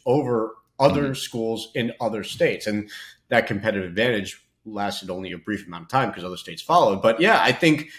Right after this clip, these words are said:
Speaker 1: for the past two, three years, that has always been either in the back of politicians' minds or they're just very actively stated it. But, but go ahead.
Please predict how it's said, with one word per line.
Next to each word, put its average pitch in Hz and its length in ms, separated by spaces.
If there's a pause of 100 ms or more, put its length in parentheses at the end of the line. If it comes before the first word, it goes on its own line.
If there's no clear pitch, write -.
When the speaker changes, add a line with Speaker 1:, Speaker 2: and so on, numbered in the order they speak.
(520)
Speaker 1:
for 180 240
the 165 100
past 123 420
two, 120 160
three 107 260
years, 90 340
that 113 100
has 107 180
always 165 380
been 113 520 (200)
either 117 240
in 117 80
the 107 80
back 120 380
of 127 140
politicians' 104 520
minds 98 480
or 120 560 (180)
they're 113 120
just - 280
very 113 280
actively 98 480
stated 90 360
it. - 100
But, 123 200
but 101 80
go 127 160
ahead. 85 200